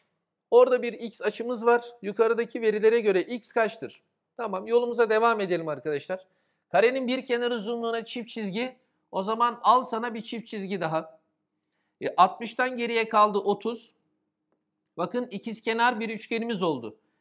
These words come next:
Tepesi otuz, yüz seksene tamamlayanı yüz elli. Yüz elliyi de ikiye bölersek yetmiş beş,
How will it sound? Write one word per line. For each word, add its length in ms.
Tepesi 400
otuz, 580
yüz 220
seksene 440
tamamlayanı 520
yüz 260
elli. 420
Yüz 200
elliyi 320
de 120
ikiye 420
bölersek 560
yetmiş 440
beş, 380